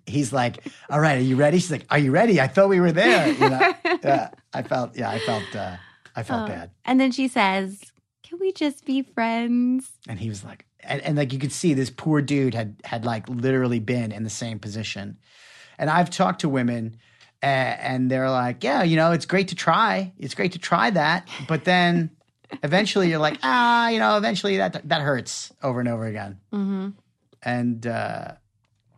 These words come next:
Speaker 1: you know, that's probably, that's probably really depressing for the guy. That's why I really liked it. It was like, it really, it was like, here's a guy who you think is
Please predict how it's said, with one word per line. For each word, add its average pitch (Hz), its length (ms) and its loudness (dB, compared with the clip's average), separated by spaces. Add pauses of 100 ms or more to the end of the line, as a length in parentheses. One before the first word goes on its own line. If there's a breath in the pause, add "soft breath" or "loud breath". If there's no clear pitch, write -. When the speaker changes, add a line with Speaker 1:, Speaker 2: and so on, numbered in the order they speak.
Speaker 1:
you 120 100 -10
know, 117 260 -6 (300)
that's 160 240 -6
probably, 131 920 -4 (1400 soft breath)
that's 156 160 0
probably 185 360 2
really 151 240 2
depressing 143 640 -2
for - 180 -6
the 190 80 0
guy. 190 240 0
That's 190 180 0
why 269 60 2
I 285 60 6
really 226 180 6
liked 180 320 2
it. 147 60 2
It 139 60 2
was 131 140 -4
like, 139 140 -4
it 151 100 -6
really, 185 600 0 (480)
it 156 100 -6
was 165 100 -2
like, 156 160 -8
here's 226 280 -2
a 196 40 2
guy 190 300 2
who 185 60 2
you 160 140 2
think - 340 -2 (180)
is 160 560 -2